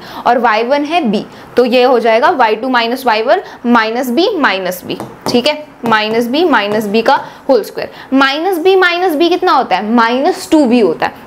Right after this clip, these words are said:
तो ये हो जाएगा माइनस टू बी का होल square, माइनस टू बी का होल स्क्वायर। ठीक है, अब इनका हम इसको और आगे सॉल्व कर लेते हैं, होल स्क्वायर को सॉल्व करेंगे तो माइनस टू ए का होल स्क्वायर कितना होगा? देखो पहले टू को,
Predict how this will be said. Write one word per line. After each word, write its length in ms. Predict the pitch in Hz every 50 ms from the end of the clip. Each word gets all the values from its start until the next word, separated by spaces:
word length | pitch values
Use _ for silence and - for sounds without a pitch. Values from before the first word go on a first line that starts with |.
| -
तो 60 | -
ये 100 | 240 226
हो 100 | 240 240
जाएगा 360 | 240 220 220 220 233 294 370 381 - - - - -
माइनस 580 | 247 247 233 226 226 233 262 349 - - - -
टू 160 | 320 330 349 330
बी 160 | 254 262 240
का 240 | 247 240 240 285 349 - - - - - -
होल 240 | - 247 220 185 -
square, 320 | - - - - - - - - - - - - - - - - - - - - - - - - - - - - - - - - - - - - -
माइनस 460 | 220 226 226 233 233 247 320 349 -
टू 100 | - 277 247
बी 100 | 208 233
का 100 | 214 285 339
होल 220 | 285 277 190 -
स्क्वायर। 260 | - - - - - - - - - -
ठीक 140 | - 339 294
है, 80 | 349 339 339
अब 160 | 339 - 294 302
इनका 200 | 311 320 339 349
हम 240 | 359 359 349 320 311
इसको 200 | 311 - - 359
और 300 | - - 220 226 240 254
आगे 200 | 262 247 254 294
सॉल्व 260 | 277 294 269 277 277
कर 140 | 269 277 262
लेते 180 | 254 254 247 277
हैं, 120 | 294 262
होल 160 | 277 262 247
स्क्वायर 240 | 247 247 - 262 247
को 100 | 247 277
सॉल्व 280 | 269 277 247 226 226 226
करेंगे 380 | 226 247 226 226 226 233 269 269 269 - - - -
तो 80 | 359
माइनस 500 | 330 311 302 285 294 302 330 381 381 381 -
टू 140 | 381 349 359
ए 80 | 359
का 120 | 349 349 359
होल 240 | 370 - 330 302 302
स्क्वायर 240 | 302 - - 339 339
कितना 240 | 349 - 349 349 330
होगा? 260 | 285 233 190 185 185 - - - -
देखो 180 | 254 247 269
पहले 280 | 254 262 269 269 285 311
टू 180 | 294 - 302 285
को, 140 | 285 330